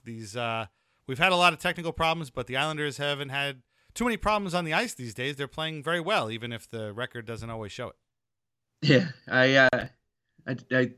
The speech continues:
Speaker 2: I can't believe that the, uh, the, the hoops we've been jumping through and, <laughs> um, the, in, in episode, whatever number this is, is, is could be cursed, but, uh, <laughs> you, you brought up a good point in, in the, uh,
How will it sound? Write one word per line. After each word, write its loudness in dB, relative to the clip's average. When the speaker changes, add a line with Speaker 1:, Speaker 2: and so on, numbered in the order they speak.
Speaker 2:
I 6
can't 2
believe 4
that 4
the, 6
uh, 4
the, 0
the 6
hoops 10
we've 10
been 8
jumping 6
through 6
and, 2
<laughs> -12
um, 2
the, 4
in, 4
in 0
episode, 6
whatever 8
number 4
this 2
is, 8
is, -2
is -2
could 2
be 4
cursed, 4
but, 8
uh, 6
<laughs> -20
you, 10
you 8
brought 10
up 6
a 6
good 2
point 0
in, 0
in -4
the, 4
uh, 8